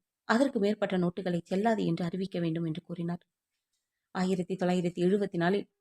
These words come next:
அண்ணா ஈசா கொள்கை மூலம் அன்றே எம் ஜி ஆர் மத்திய அரசை வலியுறுத்தினார். எம் ஜி ஆரின் தீர்க்க தரிசனத்திற்கு இதைவிட சான்று தேவையில்லை. ஆயிரத்தி தொள்ளாயிரத்தி எண்பது முதல் எண்பத்தி நான்கு வரையில் நான் சட்டப்பேரவை உறுப்பினராக இருந்தபோது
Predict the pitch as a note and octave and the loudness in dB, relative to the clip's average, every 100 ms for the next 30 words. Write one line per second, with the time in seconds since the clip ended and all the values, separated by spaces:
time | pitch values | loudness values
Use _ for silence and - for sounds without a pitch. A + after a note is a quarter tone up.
0 | _ _ _ A#3+ C4+ D#4 A#3 G3 G3 F#3 | _ _ _ 4 8 6 6 0 0 0
1 | F3+ F3 F3+ F#3 - _ _ _ G3 F#3 | 2 2 0 -2 -6 _ _ _ 2 4
2 | F#3+ G3 F#3 F#3+ G3 F#3 _ _ _ _ | 4 2 2 2 0 -8 _ _ _ _
3 | G#3+ G#3+ C4+ F#3 E3+ F#3+ F3 G#3+ F3+ - | 0 4 4 4 2 0 0 2 0 -2
4 | F3+ - _ _ _ _ _ _ - G3 | -4 -6 _ _ _ _ _ _ 0 2
5 | G3 G#3 G3 F3+ G#3 A3+ A3 F3+ F3 F#3+ | 4 4 4 4 2 2 2 0 0 2
6 | F3+ F3 - F3+ - - F#3+ G#3 F#3+ F#3+ | 0 -2 -8 -10 -8 -2 2 2 2 -4
7 | F#3+ F#3+ F#3+ F3+ F3 F3+ F3+ - _ _ | -4 -4 -4 -4 -2 -2 -2 -4 _ _
8 | _ _ _ _ _ _ - F#3+ G3 F#3+ | _ _ _ _ _ _ 0 2 2 -2
9 | G3 F3+ F#3 F3+ F#3 F3+ G3 F#3+ F3+ G3 | -4 -2 -2 -2 -2 0 2 0 0 -2
10 | - _ - G#3 B3+ A#3 F#3+ F#3 F3 F3 | -6 _ -2 2 2 2 0 0 0 0
11 | F#3+ F#3+ - _ _ _ F#3 F3 E3+ F#3+ | 0 -2 -8 _ _ _ 0 0 0 -4
12 | B3 A3+ F3+ E3+ F3 F#3 F#3 E3+ E3 F3+ | -4 -2 0 0 0 0 0 -2 -2 -4
13 | E3 F3+ E3+ F3+ G3 | 0 0 -2 -4 -4